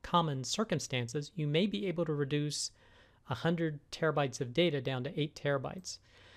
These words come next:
So depending on how you decide to store the data, you could get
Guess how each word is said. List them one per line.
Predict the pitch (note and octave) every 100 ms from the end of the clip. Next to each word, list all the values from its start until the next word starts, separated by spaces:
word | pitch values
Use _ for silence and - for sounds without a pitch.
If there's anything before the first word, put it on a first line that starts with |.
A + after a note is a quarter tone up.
| - -
So | E3 D3 D3 C#3+ -
depending | E3+ - B3 B3
on | F3 D3+
how | - E3+
you | G3+ F3
decide | D#3 F3 E3
to | D3+
store | - E3 E3
the | C#3+ B2+
data, | C#3 F#3
you | F3+ C#3
could | C#3+ - D#3 D3
get | D3+ D3